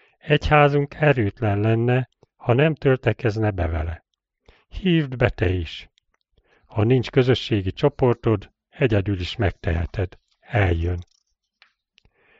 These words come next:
A kereszténység a Szentlélek kiáradását jelenti. Ez a pünkösd csodája. Ahol nem látod a lélek kiáradását, arra nem jár a vigasztaló. Ott főleg olyan embereket találhatsz,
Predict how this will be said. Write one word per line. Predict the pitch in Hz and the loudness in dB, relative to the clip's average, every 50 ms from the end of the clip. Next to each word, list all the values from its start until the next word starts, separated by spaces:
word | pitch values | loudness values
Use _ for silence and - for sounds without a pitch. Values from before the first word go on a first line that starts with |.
| _ _ _ _ _ _ _ | _ _ _ _ _ _ _
A | - - 117 | -8 -6 -6
kereszténység | - - 175 190 202 190 - - - 143 135 123 120 - - 143 139 147 147 143 - | 0 2 2 4 4 4 2 2 0 2 2 2 2 0 0 0 0 0 0 -2 -4
a | - - | -6 -4
Szentlélek | 104 - - 143 165 180 - - 156 139 131 123 120 - | -4 0 2 2 2 2 0 -2 -2 0 0 0 -2 -4
kiáradását | - - 147 135 123 117 113 110 107 98 101 101 98 95 - - 110 95 - - | -6 -2 -2 0 0 0 -2 -2 -4 -4 -2 -2 -2 -4 -4 -4 -6 -6 -6 -4
jelenti. | - 101 95 92 90 87 87 87 - - - _ _ _ _ _ _ _ _ _ _ _ _ _ _ _ _ _ _ _ _ | -2 -2 0 0 0 -2 -4 -8 -10 -16 -20 _ _ _ _ _ _ _ _ _ _ _ _ _ _ _ _ _ _ _ _
Ez | - - 127 110 | 0 2 2 2
a | 123 | 2
pünkösd | - - 143 143 151 - - 147 131 - - | 0 0 0 0 0 0 0 0 0 0 -2
csodája. | - 127 117 104 101 98 95 95 98 95 92 101 101 - _ _ _ _ _ _ _ | -4 -4 -2 -2 -2 -2 -2 -2 -2 -4 -4 -6 -8 -12 _ _ _ _ _ _ _
Ahol | _ - 123 113 113 110 107 | _ 0 2 4 4 4 4
nem | 120 123 123 127 | 4 2 4 4
látod | 123 120 117 117 - 127 110 | 6 6 4 4 2 0 0
a | 107 | 0
lélek | 104 104 117 120 113 104 98 87 - | 0 2 2 2 2 2 0 -2 -4
kiáradását, | - - 135 131 131 131 127 127 123 120 123 120 117 107 - - 127 110 107 110 - _ _ _ _ _ _ | -2 0 2 2 2 2 2 0 0 2 2 2 2 0 0 0 2 2 0 -2 -4 _ _ _ _ _ _
arra | _ _ 165 160 151 139 131 | _ _ 2 4 4 4 4
nem | 120 117 120 123 | 4 2 2 2
jár | 120 113 110 107 104 | 2 2 2 2 0
a | 101 98 | 0 -2
vigasztaló. | 92 98 95 98 95 87 - - - - 92 92 92 90 95 - _ _ _ _ _ _ - _ _ _ _ _ _ | -2 -2 -2 -2 -2 -2 -4 -6 -6 -6 -4 -4 -4 -6 -8 -12 _ _ _ _ _ _ -20 _ _ _ _ _ _
Ott | _ - 120 110 - | _ -2 -2 -2 0
főleg | - - 147 143 135 120 110 104 | 0 2 4 4 4 4 2 2
olyan | 131 147 143 120 | 4 4 4 2
embereket | 123 135 139 131 113 107 101 104 - - 110 104 - | 2 0 0 0 -2 -2 -2 -2 -2 -2 -4 -6 -4
találhatsz, | - 127 120 113 113 117 113 113 104 123 127 - - | -2 -2 0 2 2 2 2 2 2 0 0 -2 -4